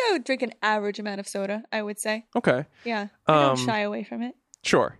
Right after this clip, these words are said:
Speaker 2: Uh, what's your pick if you're not Taco Bell?
Speaker 1: <sighs> Root beer.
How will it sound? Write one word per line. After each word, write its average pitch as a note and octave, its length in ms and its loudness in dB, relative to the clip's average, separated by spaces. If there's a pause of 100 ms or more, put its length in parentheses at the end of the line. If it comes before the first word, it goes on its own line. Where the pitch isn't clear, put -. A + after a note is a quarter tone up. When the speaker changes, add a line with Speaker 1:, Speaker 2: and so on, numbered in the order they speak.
(360)
Speaker 2:
Uh, D3 160 6
what's E3+ 200 2
your E3+ 120 6
pick D#3 320 2
if B2 200 -4
you're C3 80 4
not B2 180 2
Taco B2 220 0
Bell? A#2 260 0 (160)
Speaker 1:
<sighs> D4 180 -6
Root A#3 180 -4
beer. B3 220 -6